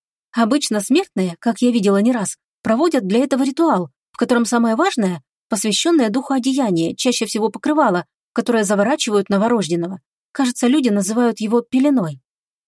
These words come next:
В руках Бога появляется нечто сияющее, что я сперва принимаю за жидкий металл, но потом вижу, что это ткань.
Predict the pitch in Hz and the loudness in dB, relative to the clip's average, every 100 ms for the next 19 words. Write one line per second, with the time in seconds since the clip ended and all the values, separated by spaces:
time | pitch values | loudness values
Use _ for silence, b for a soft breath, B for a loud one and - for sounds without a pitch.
0 | _ 233 240 240 196 175 240 285 294 294 | _ -2 -2 0 -4 -2 -2 0 0 0
1 | 233 262 262 240 254 - 240 - 220 285 | 0 -2 0 0 0 0 -4 -4 -2 -2
2 | 214 - 175 160 _ _ - 302 277 285 | -2 -2 -4 -6 _ _ -2 -2 0 -2
3 | 285 294 220 214 247 220 220 233 - 233 | 0 0 0 2 2 2 0 -2 0 0
4 | 262 214 165 135 _ _ _ 247 294 302 | 2 0 -2 -6 _ _ _ 0 0 2
5 | 339 254 277 254 226 226 202 - 175 - | 4 4 0 -2 -2 -2 -4 -2 -2 -4